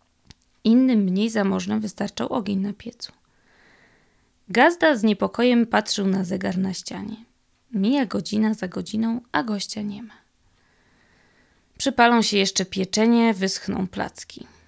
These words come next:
Naraz ktoś puka do drzwi. Otwiera gazda, a za drzwiami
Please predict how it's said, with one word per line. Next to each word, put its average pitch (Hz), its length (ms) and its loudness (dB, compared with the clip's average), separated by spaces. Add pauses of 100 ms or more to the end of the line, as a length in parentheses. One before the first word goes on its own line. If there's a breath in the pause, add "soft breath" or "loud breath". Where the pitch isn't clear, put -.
(1080 loud breath)
Naraz 202 580 2 (100)
ktoś - 260 -2
puka 208 300 -6
do 190 140 -6
drzwi. - 280 -18 (800)
Otwiera 277 460 0
gazda, 196 540 -6 (960)
a 349 180 -2
za 302 180 -2
drzwiami 185 760 -4